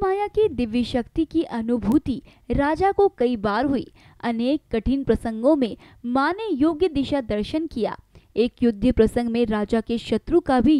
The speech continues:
यथा योग्य निर्णय देकर जगदम्बा ने अपनी न्याय प्रियता का दर्शन कराया।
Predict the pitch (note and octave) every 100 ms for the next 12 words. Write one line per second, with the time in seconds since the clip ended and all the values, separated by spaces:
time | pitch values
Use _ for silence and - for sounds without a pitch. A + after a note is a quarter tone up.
0 | G#3+ C4 B3 B3+ A3 A#3 C4 F#3 G#3 -
1 | _ - C#4 D#4+ F#4 G#4 B3+ B3+ - C#4+
2 | A3+ G#3 G3+ G#3+ G#3+ D4 B3+ - - -
3 | G#3+ A3 B3+ G#3+ G#3 A3 - A3 G#3 -
4 | A#3+ - A3+ A3 A#3 G#3+ A3 G3+ A3+ G#3
5 | G#3 G#3